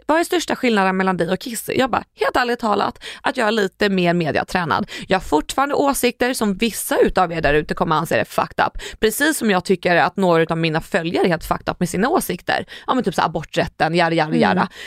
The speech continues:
Speaker 1: Det är så här, enda skillnaden är att jag har ett filter. Jag vet vilka grejer som folk kommer gå igång på. Så jag undviker att säga det. 'Cause it's not worth it. Jag orkar inte ta kampen. För vi kommer inte hålla med varandra.
Speaker 2: Nej, men och också, <clears throat> du är äldre.
Speaker 1: Ja.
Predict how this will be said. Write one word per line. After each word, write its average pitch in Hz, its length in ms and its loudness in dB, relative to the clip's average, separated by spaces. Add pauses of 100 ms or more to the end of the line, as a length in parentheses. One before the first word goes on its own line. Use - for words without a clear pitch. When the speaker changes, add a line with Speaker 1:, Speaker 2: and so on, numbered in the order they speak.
(160)
Speaker 1:
Det - 60 -2
är 302 40 0
så 277 60 0
här, - 100 -2 (220)
enda 415 200 0
skillnaden 214 420 2
är 175 160 2
att - 160 -2
jag 175 60 2
har 170 80 2
ett 170 100 -6
filter. - 520 -2
Jag 269 180 2
vet 233 280 -2
vilka 302 320 0
grejer 233 340 4
som 202 220 0
folk 185 180 0
kommer 175 180 -2
gå 196 160 0
igång 403 300 0
på. - 140 4 (600)
Så - 120 4
jag 294 160 2
undviker 185 480 0
att 180 80 -2
säga 175 220 2
det. - 100 0
'Cause 370 240 -2
it's 359 160 -2
not 330 120 -2
worth 359 340 2
it. 185 80 -2
Jag - 120 2
orkar - 240 0
inte - 140 -2
ta 262 200 0
kampen. 311 480 -2 (220)
För 262 60 -4
vi 330 120 2
kommer 302 360 -2
inte 226 340 0 (360)
hålla 302 240 4
med 311 120 2 (100)
varandra. 156 480 2 (220)
Speaker 2:
Nej, 240 160 2
men 254 120 2
och 247 140 4
också, 240 220 0 (220)
<clears throat> 277 220 4
du 202 240 4
är 247 100 6
äldre. 226 340 2 (440)
Speaker 1:
Ja. 240 320 2